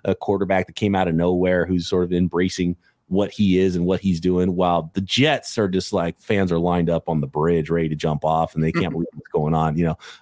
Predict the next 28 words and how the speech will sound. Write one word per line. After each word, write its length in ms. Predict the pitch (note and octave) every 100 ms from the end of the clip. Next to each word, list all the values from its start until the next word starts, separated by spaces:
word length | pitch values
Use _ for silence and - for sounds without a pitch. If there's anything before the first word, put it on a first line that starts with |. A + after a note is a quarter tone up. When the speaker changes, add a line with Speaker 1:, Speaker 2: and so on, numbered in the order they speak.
| -
Speaker 1:
Um, 340 | F#2 E2+ D#2+ -
and, 180 | F#2+ E2
and 100 | G2
they 60 |
have 100 | G#2
the 60 | G#2
same 180 | D3+ C#3+
record, 380 | G3+ C3+ D2+
so 220 | - G#2 G2
it's 240 | G#2 G#2+
pretty 160 | C#3+ A2+
fascinating 560 | A#2 A#2 - F2+ D#2+
what's 120 | E2
happening 380 | F#2 F2+ E2 D#2+
there. 220 | D2+ D2
That 200 | E2 G2
said, 360 | - - F#2+ E2
the 60 | D#2+
Packers, 540 | F2 D2+ D2+ D2 -
give 120 | -
me, 320 | D2 D2+ C#2+ C2+
give 80 | -
me 80 | E2+
all 80 | D#2
the 80 | D2
Packers 320 | D2+ - -
right 140 |
now. 80 | C#2